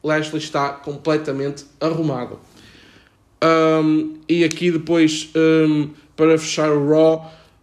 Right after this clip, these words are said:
eh, Seth Rollins e Kevin Owens abraçam-se.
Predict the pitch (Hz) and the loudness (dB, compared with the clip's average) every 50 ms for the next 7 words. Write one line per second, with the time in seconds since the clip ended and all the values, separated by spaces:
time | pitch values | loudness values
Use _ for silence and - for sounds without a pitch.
0 | _ _ - 147 151 156 151 151 151 151 151 151 151 151 143 - - - - _ | _ _ -2 0 2 4 4 6 6 6 6 4 4 2 0 -2 -6 -14 -20 _
1 | _ _ _ - - - - 156 151 151 156 156 151 151 156 151 143 131 147 147 | _ _ _ -12 -10 -6 -2 -2 -2 0 0 0 2 2 0 0 0 0 -2 -2
2 | 147 147 - 156 143 143 147 147 147 151 151 147 147 - - - 160 175 147 160 | -2 0 -2 -2 0 0 0 0 0 0 0 -2 -4 -6 -6 -4 -4 -4 -2 -2
3 | 151 143 139 - - - - - - - - - | -4 -4 -4 -8 -12 -16 -18 -16 -16 -18 -18 -20